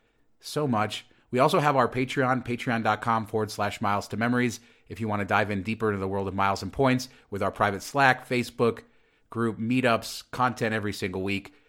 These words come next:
You can find that at patreon dot com forward slash miles to memories. So we talked about it a little bit earlier, or we alluded to it. I was in the British Virgin Islands on Mosquito Island, which is owned by, uh, Sir Richard Branson, and we'll talk about that.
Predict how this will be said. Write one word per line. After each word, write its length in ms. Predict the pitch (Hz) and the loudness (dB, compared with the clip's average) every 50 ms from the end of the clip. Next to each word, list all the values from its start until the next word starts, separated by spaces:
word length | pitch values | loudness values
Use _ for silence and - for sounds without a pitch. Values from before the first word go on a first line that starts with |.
| _ _ - | _ _ -16
You 100 | - 92 | -12 -12
can 80 | 90 | -6
find 200 | - 101 98 98 | -2 -2 0 0
that 100 | 98 90 | 0 -2
at 120 | 92 - - | -4 -4 -4
patreon 480 | 120 120 117 - 131 113 110 107 98 | -4 -4 -2 -2 0 0 0 0 2
dot 180 | 104 101 101 - | 2 0 0 0
com 340 | - 123 123 123 123 117 - - _ _ _ _ _ _ _ | 2 2 2 2 2 -2 -6 -12 _ _ _ _ _ _ _
forward 260 | - 120 123 120 117 | -2 0 0 0 0
slash 420 | - - 110 107 107 101 - - | 0 0 2 2 2 0 -4 -6
miles 380 | 117 110 110 113 113 113 107 - | -4 0 2 2 2 2 -2 -4
to 80 | - | -4
memories. 540 | 110 107 110 110 113 113 113 113 104 - - _ _ _ _ _ _ _ _ - | -2 -2 -2 0 0 0 -2 -2 -4 -6 -12 _ _ _ _ _ _ _ _ -6
So 140 | - 127 | 0 2
we 100 | 127 131 | 2 2
talked 240 | 131 151 165 180 180 | 4 4 4 4 4
about 220 | 220 185 185 175 170 | 4 4 4 6 4
it 120 | 156 - | 4 2
a 60 | 139 | 2
little 220 | 135 147 156 160 151 | 4 4 4 6 6
bit 100 | 156 131 | 4 6
earlier, 380 | 135 143 147 151 147 147 151 | 6 6 6 6 6 6 6
or 80 | 139 117 | 4 4
we 140 | 117 120 113 | 2 2 2
alluded 340 | 110 117 135 131 127 104 | 0 0 0 -2 -2 -4
to 160 | - - 120 117 | -2 0 2 2
it. 200 | 120 117 - - - _ _ _ _ _ - | 2 2 0 -6 -20 _ _ _ _ _ -6
I 120 | - 113 120 | -4 -2 0
was 260 | 123 123 123 113 - | 0 0 0 -2 -4
in 160 | 120 120 117 | -6 -4 -2
the 60 | 117 | -2
British 300 | 104 120 117 123 120 110 - | 0 0 0 0 0 -2 0
Virgin 340 | 120 117 117 107 117 110 | 0 0 0 0 -2 -2
Islands 520 | 107 104 110 117 117 120 120 127 123 117 - - _ _ - | 0 2 2 2 2 2 0 0 -2 -4 -8 -18 _ _ -8
on 280 | 104 101 104 101 101 - | -6 -4 -4 -4 -6 -6
Mosquito 500 | 113 110 101 - - - 180 202 175 131 | -8 -8 -8 -8 -6 -2 2 4 4 4
Island, 480 | 107 104 101 101 95 95 101 123 120 104 - _ _ | 4 2 0 0 0 -2 -2 -4 -6 -8 -14 _ _
which 200 | - 107 104 - | -14 -12 -10 -8
is 120 | 110 98 101 | -8 -8 -6
owned 420 | - 110 117 117 113 113 110 110 - _ _ _ _ _ _ _ _ _ | -4 -4 -2 -2 -2 -2 -4 -6 -8 _ _ _ _ _ _ _ _ _
by, 300 | - 101 101 101 101 98 | -4 -2 0 0 0 0
uh, 100 | 98 98 | -2 -4
Sir 200 | - - - 104 | -4 -4 -4 -4
Richard 320 | 95 101 101 - 107 92 87 | -4 -4 -6 -6 -8 -6 -2
Branson, 480 | 104 104 107 104 104 - 110 104 98 | 0 0 0 -2 -4 -6 -6 -6 -6
and 120 | 95 95 95 | -6 -8 -8
we'll 100 | 95 95 | -8 -6
talk 220 | - 107 101 - | -4 -4 -4 -4
about 220 | 98 98 95 - | -4 -4 -2 2
that. 280 | - 123 123 113 - | 6 6 6 6 4